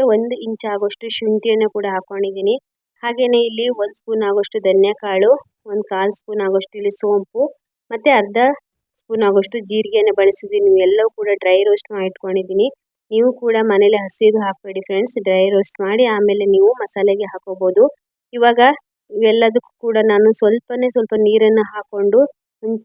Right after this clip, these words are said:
ಚಿಟಿಕೆ ಆಗೋಷ್ಟು ಅರಿಶಿನ ಹಾಕೊಂಡು ಇದನ್ನ ಫೈನ್ ಪೇಸ್ಟ್ ಮಾಡ್ಕೊಂಡು ಬರ್ತೀನಿ.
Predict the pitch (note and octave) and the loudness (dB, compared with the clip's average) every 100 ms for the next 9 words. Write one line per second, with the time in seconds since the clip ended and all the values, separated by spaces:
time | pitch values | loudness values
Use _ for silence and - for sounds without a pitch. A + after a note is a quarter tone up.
0 | - A3 A3 A3+ G#3+ G3+ G3+ A#3+ G3+ - | -14 -16 -6 -2 2 2 0 -2 -2 -4
1 | - A3+ G#3+ G#3 F#3+ G3 G3+ G3 G3 G3 | -6 -4 -4 -6 -6 -2 0 2 2 2
2 | A3+ C4 - G3+ G#3+ - G3+ - G#3+ F#3+ | 0 -4 -10 -8 -8 -8 -14 -12 -14 -10
3 | G3+ G3 F#3+ - G3 | -6 -6 -6 -4 0